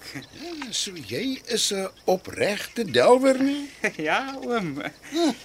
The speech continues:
Speaker 2: Bart sê om seker te maak die familie kry hulle deel, is ek die man wat die liksens hou vir ons klein.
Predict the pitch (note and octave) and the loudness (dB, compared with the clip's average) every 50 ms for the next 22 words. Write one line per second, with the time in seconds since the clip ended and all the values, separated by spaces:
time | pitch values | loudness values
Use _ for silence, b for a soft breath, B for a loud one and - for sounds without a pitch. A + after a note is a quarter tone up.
0 | - - - - F#3+ A#3 C4 B3+ - - A#3+ A3+ G#3+ F#3+ - - G#3+ G#3 G#3+ G#3 | -20 -8 2 6 8 8 8 6 4 0 0 2 0 0 -2 0 -2 0 0 -2
1 | G3 - F#3 E3+ E3+ E3 E3 D3 D3 C#3+ - C#3 C3+ C#3+ D#3+ F3+ F3 - F3+ F#3+ | -4 -2 0 2 4 2 2 2 -2 -4 -2 0 0 2 0 0 0 2 4 6
2 | F#3 F3 E3 D#3 C3 B2+ C#3+ D3 C#3+ - B B B B B B B B B - | 6 6 4 2 0 -2 -2 -2 -2 -4 B B B B B B B B B -6
3 | D3 C#3+ D#3 - G#3+ A#3 A#3 - G#3 F3+ D#3+ D#3+ D#3+ D#3 D3+ C#3+ C3+ C#3 C3+ - | -6 -6 -2 2 2 2 2 2 -4 0 2 2 2 2 0 -2 -2 -2 -4 -2
4 | - - F#3+ F#3 E3+ C#3 C3+ C3 B2+ A2+ - - A#2+ B2+ A#2+ - - - A#2+ G#2+ | 0 0 2 2 2 0 0 -2 -4 -4 -6 -4 -4 -4 -4 -4 -8 -8 -8 -8
5 | F#2+ F#2 | -8 -8